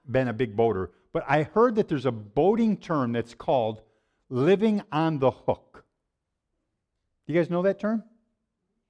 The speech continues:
What it means is that you take your anchor, which is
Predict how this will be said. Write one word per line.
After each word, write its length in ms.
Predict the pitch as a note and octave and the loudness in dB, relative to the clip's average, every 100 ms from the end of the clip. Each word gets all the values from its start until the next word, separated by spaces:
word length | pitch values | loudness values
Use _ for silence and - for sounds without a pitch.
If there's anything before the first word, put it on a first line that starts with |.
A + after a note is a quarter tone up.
| _ _ _ _ _ | _ _ _ _ _
What 160 | D3+ G#3+ | 4 6
it 160 | B3 | 4
means 480 | D#3 D#3 C3 A#2 B2 | 0 0 2 -2 -6
is 320 | - B2 B2+ | -4 -2 -2
that 380 | - B2 A#2 - _ _ _ _ _ - | -2 -2 -2 -10 _ _ _ _ _ -6
you 120 | D3 | -6
take 320 | C#3 G#3+ A3+ | 4 6 6
your 160 | G#3+ D#3+ | 2 2
anchor, 360 | F#3+ F#3+ C3 | 0 -2 -2
which 240 | C3 C3 - | -2 -4 -6
is 160 | A#2+ | -10